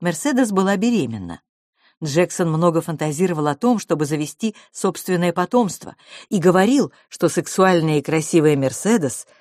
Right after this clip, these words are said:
воплощает его идеал матери Земли. Две пары близко сошлись.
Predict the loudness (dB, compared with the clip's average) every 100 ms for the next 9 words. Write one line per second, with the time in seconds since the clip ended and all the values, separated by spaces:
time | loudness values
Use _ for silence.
0 | _ -4 0 0 0 -2 0 0 0 2
1 | 2 2 2 2 0 _ _ -4 0 0
2 | 0 -2 -2 -2 -2 -4 -8 _ _ _
3 | _ _ _ _ _ _ _ _ -4 2
4 | 4 4 4 4 4 4 2 0 -4 -4
5 | -4 -6 -12 -14 -16